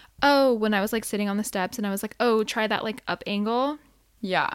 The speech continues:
Speaker 1: So that came out of, like, a low time. And I feel like that ended up doing pretty well. And then every time I
Speaker 2: Mm-hmm.
Speaker 1: kinda do something similar to that, it usually does well. So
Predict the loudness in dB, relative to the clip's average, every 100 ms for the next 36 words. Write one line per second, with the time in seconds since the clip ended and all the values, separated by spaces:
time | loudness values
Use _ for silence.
0 | -8 -16 _ -4 4 4 4 2 0 2
1 | 0 -4 -4 -2 -2 -2 -4 -2 0 0
2 | -2 -4 -16 -10 0 2 2 0 0 0
3 | -2 -2 -2 -2 -2 -2 -2 0 -2 -2
4 | -4 -4 -4 0 0 -2 -6 -10 -14 -8
5 | -4 0 0 0 -2 -2 -2 -4 -6 -4
6 | -4 -6 -8 -6 -8 -8 -8 -4 -4 -4
7 | -6 -2 0 0 0 -2 -4 -4 -4 -6
8 | -4 -6 -6 -8 -6 -6 -4 -6 -4 -4